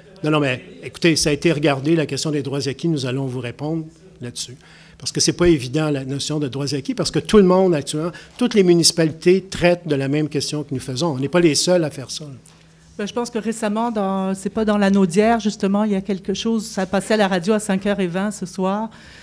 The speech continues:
Speaker 2: euh, où on disait que les, bon, les, les gens qui avaient les droits acquis, on leur laissait les droits acquis par rapport à ce qu'ils,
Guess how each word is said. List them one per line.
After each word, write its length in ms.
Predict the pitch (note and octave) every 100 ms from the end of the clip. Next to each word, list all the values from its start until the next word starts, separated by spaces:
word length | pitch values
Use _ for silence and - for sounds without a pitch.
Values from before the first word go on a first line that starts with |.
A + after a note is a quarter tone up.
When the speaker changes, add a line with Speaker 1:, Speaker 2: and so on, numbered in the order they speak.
| - -
Speaker 2:
euh, 200 | F3 F3
où 200 | F3 F#3
on 80 | F#3
disait 260 | E3+ F3 G#3
que 80 |
les, 220 | G#3 E3+ E3
bon, 180 | F#3
les, 160 | F#3+ F3
les 180 | E3+ E3+
gens 200 | F3 G3
qui 80 | F#3+
avaient 160 | F3
les 80 | E3+
droits 280 | E3 F3+ E3
acquis, 360 | D#3 - G#3
on 120 | F#3+ E3
leur 200 | D#3 D#3+
laissait 400 | F3 E3+ A3 G#3
les 140 | D3+
droits 300 | E3 E3+ D#3+
acquis 300 | D#3 D#3 G#3+
par 160 | E3+ D3
rapport 320 | D#3+ F3 F3
à 80 | D#3
ce 80 |
qu'ils, 220 | - D#3